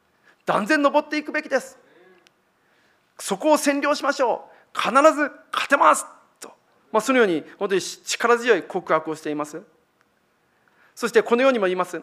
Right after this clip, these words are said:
我々が偵察してきた土地はとても素晴らしい土地だった。もし我々が主の御心にかなうならば、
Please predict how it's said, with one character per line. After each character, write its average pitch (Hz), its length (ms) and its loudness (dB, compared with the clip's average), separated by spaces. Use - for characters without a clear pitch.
我 131 180 -4
々 262 220 4
が 277 140 6
偵 269 240 -2
察 277 280 -2
し - 120 -12
て 175 100 -6
き - 40 -12
た 262 120 6
土 262 100 -6
地 196 120 -4
は 156 180 2
と 185 120 -6
て 294 80 -4
も 311 120 6
素 - 220 0
晴 277 120 10
ら 311 80 6
し 311 120 -4
い 311 120 0
土 185 100 -10
地 - 120 -12
だ 220 80 2
っ 226 80 -12
た。 185 200 -8
も 262 140 4
し 302 200 0
我 175 220 4
々 277 200 8
が 247 280 2
主 - 240 -2
の 311 120 6
御 214 120 0
心 285 300 2
に 254 140 0
か - 240 -8
な 277 100 2
う 339 100 4
な 254 120 6
ら 170 80 4
ば、 143 220 -6